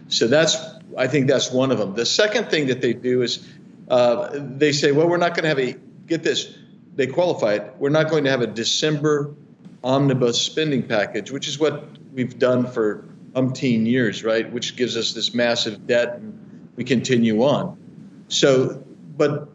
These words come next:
when, just because you're not doing your omnibus in December doesn't mean you're not gonna get stuck with an omnibus, which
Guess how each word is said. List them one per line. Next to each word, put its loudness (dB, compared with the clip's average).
when, 0
just 0
because 2
you're 0
not 2
doing 2
your 0
omnibus 0
in 0
December -2
doesn't -2
mean -2
you're 0
not 0
gonna -2
get -4
stuck -2
with -2
an -2
omnibus, -2
which -4